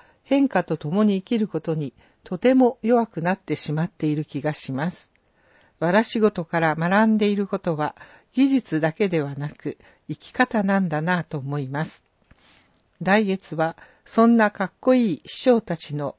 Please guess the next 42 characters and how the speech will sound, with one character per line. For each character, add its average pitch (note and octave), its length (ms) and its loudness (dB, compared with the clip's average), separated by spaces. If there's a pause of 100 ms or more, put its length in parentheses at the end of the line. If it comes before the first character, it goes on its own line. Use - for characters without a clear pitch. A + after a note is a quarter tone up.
藁 F3+ 280 2
仕 - 160 -8
事 F#3 340 -2
を C3+ 140 -8 (360)
間 G3 140 4
近 C4+ 280 0
で A3 140 4
見 G3 160 -2
ら G#3+ 140 6
れ A#3+ 120 0
る D3 120 -4
機 - 140 -20
会 F3+ 240 0
が C3+ 100 -4
あ C#3 60 -4
り C#3+ 140 -6
ま D#3 140 -2
す。 - 220 -10 (640)
子 F#3 140 -4
供 G#3+ 300 4
も F#3+ 240 2
大 F3+ 80 -6
人 F#3 320 0
も D3+ 300 -4
ぜ G#3+ 180 2
ひ - 300 -6
お C#3+ 100 -8
寄 D#3+ 140 0
り E3+ 100 -6
く - 140 -12
だ D#3+ 160 -2
さ D3+ 240 -6
い。 B2+ 100 -14 (1400)
津 - 140 0
南 G3 320 0 (140)
藁 E3 320 0
工 G#3 260 0
芸 F#3+ 220 -2
会、 - 320 -12 (440)
実 F#3 360 -4
演 A3+ 220 2
会、 E3+ 400 -6